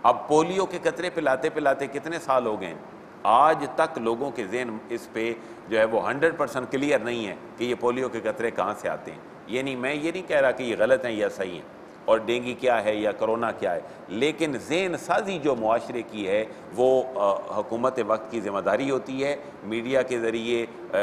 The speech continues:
مسجد کے ممبر کے ذریعے، مختلف طریقوں سے، لیکن وہ نہیں ہو پاتی تو لوگ بڑی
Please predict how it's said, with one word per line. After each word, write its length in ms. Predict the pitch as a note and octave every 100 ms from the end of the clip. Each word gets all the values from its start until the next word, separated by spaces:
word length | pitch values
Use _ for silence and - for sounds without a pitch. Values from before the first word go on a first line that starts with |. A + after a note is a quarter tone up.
| G2+
مسجد 420 | A2+ C3 C3+ B2+
کے 80 | A#2+
ممبر 320 | G#2 A2 C3
کے 160 | C3 B2
ذریعے، 420 | A2 G#2+ G#2+ G#2+ G2+
مختلف 500 | C3+ - D3+ F3 -
طریقوں 400 | B2 A2+ - A2+
سے، 220 | G#2 A2+ A2 -
لیکن 300 | G2+ C3+ D#3
وہ 140 | D3+ C#3+
نہیں 240 | C3+ D#3+
ہو 100 | D3+
پاتی 400 | B2+ C3+ C3 C3+
تو 100 | A#2
لوگ 240 | A2+ A#2+ B2
بڑی 280 | G#2 A#2+